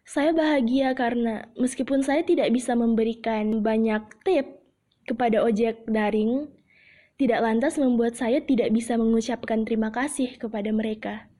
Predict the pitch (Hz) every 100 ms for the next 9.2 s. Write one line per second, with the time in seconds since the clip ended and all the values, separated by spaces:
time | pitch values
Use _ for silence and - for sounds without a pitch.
0 | _ _ _ _ _ _ - _ - 311
1 | 339 330 311 240 277 302 302 269 254 247
2 | 226 - - - - 254 - 277 311 359
3 | 330 302 311 262 262 269 277 285 269 247
4 | 247 254 226 233 233 - 240 233 233 233
5 | 233 233 233 240 226 226 233 254 269 262
6 | 262 220 202 247 240 208 202 214 220 294
7 | - _ _ - - _ 262 226 202 220
8 | 226 277 302 262 240 233 233 233 226 285
9 | 311